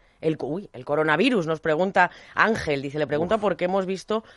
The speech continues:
Speaker 1: fotos de, de un perro con mascarilla en China.
Speaker 2: Empiezan a verse,
Speaker 1: Pero
Speaker 2: y
Speaker 1: bueno.
Speaker 2: esto está asustando mucho,
Speaker 1: Pero
Speaker 2: y
Speaker 1: bueno.
Speaker 2: varios amigos veterinarios me lo han comentado,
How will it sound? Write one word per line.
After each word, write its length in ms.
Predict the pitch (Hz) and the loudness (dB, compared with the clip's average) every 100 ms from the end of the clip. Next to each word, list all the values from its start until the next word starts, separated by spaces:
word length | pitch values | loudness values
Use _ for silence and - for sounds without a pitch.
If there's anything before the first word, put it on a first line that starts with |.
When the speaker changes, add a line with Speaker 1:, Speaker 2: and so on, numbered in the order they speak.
| _ | _
Speaker 1:
fotos 380 | - 170 208 180 | -2 0 0 0
de, 220 | 160 131 | 0 0
de 100 | 151 | -4
un 120 | 170 | -4
perro 320 | 175 190 240 | -4 -2 -4
con 200 | - 160 | -2 -2
mascarilla 720 | 147 139 - 127 143 202 214 | -2 -6 -6 -6 -4 -2 0
en 160 | 185 123 | -2 -6
China. 580 | - 208 262 - 151 - | -4 -2 -4 -4 -8 -6
Speaker 2:
Empiezan 520 | 110 101 131 131 151 | -8 -4 -4 0 0
a 60 | 143 | 2
verse, 280 | 101 - 104 | 2 0 0
Speaker 1:
Pero 180 | 160 156 | 2 4
Speaker 2:
y 40 | |
Speaker 1:
bueno. 200 | 196 240 | 2 2
Speaker 2:
esto 200 | 147 127 | 2 2
está 180 | 117 120 | 4 2
asustando 440 | 127 - 120 98 | 2 0 0 0
mucho, 220 | 113 143 170 | -2 -2 2
Speaker 1:
Pero 200 | 156 151 | 2 2
Speaker 2:
y 20 | |
Speaker 1:
bueno. 400 | 202 233 139 131 | -2 -4 -8 -10
Speaker 2:
varios 380 | 107 123 147 123 | 0 4 4 2
amigos 320 | 135 131 120 | 0 2 4
veterinarios 480 | 113 107 107 117 131 | 2 0 0 0 2
me 60 | 107 | 2
lo 100 | 98 | 0
han 60 | 90 | 0
comentado, 640 | 90 80 98 98 80 | -6 -4 0 2 0